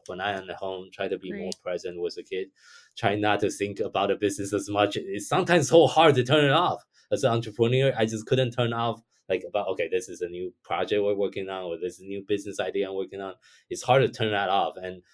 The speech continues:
Speaker 1: I think as a man, even if you're not entrepreneur, it's hard to turn off your work. It's, uh, because a lot of the things that we identify ourselves as men, as a father, as a breadwinner is, is our work. That's kind of our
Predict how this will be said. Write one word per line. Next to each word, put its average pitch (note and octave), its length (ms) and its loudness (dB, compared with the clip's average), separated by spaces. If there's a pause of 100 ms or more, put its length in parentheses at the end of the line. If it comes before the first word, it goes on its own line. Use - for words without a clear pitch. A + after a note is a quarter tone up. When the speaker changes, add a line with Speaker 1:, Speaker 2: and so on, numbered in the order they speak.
(140)
Speaker 1:
I F#2 80 0
think C#3+ 380 0
as - 120 0
a A2 60 0
man, A#2 480 2
even B2 260 0
if G#2+ 140 0
you're G#2+ 140 4
not C#3+ 220 2
entrepreneur, G2+ 680 -4 (300)
it's G#2+ 160 0
hard F3 200 6
to D3 80 4
turn D3 200 2
off C#3+ 140 2
your B2 160 6
work. F#3 340 6
It's, - 420 -6
uh, G#2+ 140 -10
because G#2 380 0 (400)
a A#2+ 60 -4
lot A#2+ 260 4
of A#2+ 160 2
the A2 100 4
things A2 380 -4
that F#2 240 -2 (340)
we D3 460 2 (340)
identify G2+ 560 4
ourselves F2 640 -2
as F#2+ 220 -6
men, G2+ 240 -4
as G2+ 160 -4
a F#2 80 -2
father, G2+ 420 0
as F2+ 160 -4
a F#2 180 -2 (300)
breadwinner G2 580 -4
is, G2 300 -4 (260)
is G#2+ 160 0
our B2 160 8
work. F3 300 8 (160)
That's A2+ 240 0
kind C3 240 0
of A#2 80 -2
our G#2+ 480 2